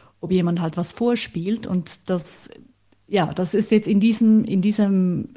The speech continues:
in dieser Umgebung, in diesem Clubhouse finde ich das auch sehr spannend, dass da wirklich auch, ähm, genau das zu hören ist, ob jemand eben authentisch ist oder, oder versucht, was zu geben, was er gar nicht ist. Und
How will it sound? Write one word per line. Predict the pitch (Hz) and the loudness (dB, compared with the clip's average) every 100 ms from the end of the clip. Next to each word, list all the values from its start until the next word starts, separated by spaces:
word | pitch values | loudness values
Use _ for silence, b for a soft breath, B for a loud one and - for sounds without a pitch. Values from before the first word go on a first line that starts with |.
| - | -14
in | 185 | -4
dieser | 196 - | 0 2
Umgebung, | 190 190 214 226 208 | 2 2 2 2 0
in | |
diesem | 170 170 180 | -2 -6 -4
Clubhouse | 180 180 185 185 | -4 -2 -2 -2
finde | 185 | -4
ich | 180 | -4
das | 120 | -6
auch | 180 | -6
sehr | 156 180 | -4 -6
spannend, | - 170 175 | -4 -4 -4
dass | 165 | -4
da | 165 | -4
wirklich | 170 170 185 - | -4 -4 -6 -4
auch, | 165 - B B B B - | -4 -6 B B B B -4
ähm, | 175 175 175 170 165 - 50 - - _ _ _ - | -2 0 0 0 -4 -8 -14 -18 -20 _ _ _ 2
genau | 220 208 214 | 4 6 6
das | 208 - | 4 2
zu | 214 | 4
hören | 208 214 190 156 | 6 6 6 2
ist, | 156 - | 0 -2
ob | 185 | -4
jemand | 190 208 196 185 | 2 4 4 2
eben | 196 196 | 0 -2
authentisch | 190 185 202 208 196 | -2 -2 0 0 0
ist | 180 170 - | -4 -4 -6
oder, | - 165 156 | -4 -2 -2
oder | 170 170 | -4 -4
versucht, | 156 170 202 180 - - - - | -4 -6 -6 -8 -12 -18 -20 -14
was | - 185 | -6 -4
zu | - | -2
geben, | 185 190 180 | -2 0 0
was | 170 | -2
er | |
gar | 165 160 | -2 -2
nicht | 170 - | -4 -4
ist. | 220 214 - - | -4 -4 -6 -8
Und | 185 165 | -10 -10